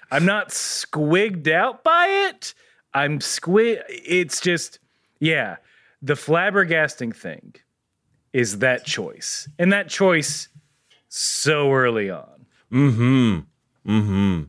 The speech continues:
Speaker 2: It makes me wonder if Jim Carrey was like, "Hey, I see this scene. It's, like, later in the movie. Can we just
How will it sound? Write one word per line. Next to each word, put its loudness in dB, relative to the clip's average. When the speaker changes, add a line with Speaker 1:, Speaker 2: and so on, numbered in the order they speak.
Speaker 2:
It -4
makes 0
me 2
wonder 2
if -4
Jim 0
Carrey 0
was 0
like, -2
"Hey, 0
I -4
see -2
this 0
scene. 2
It's, -4
like, 2
later 2
in 2
the 2
movie. 0
Can -6
we 0
just -2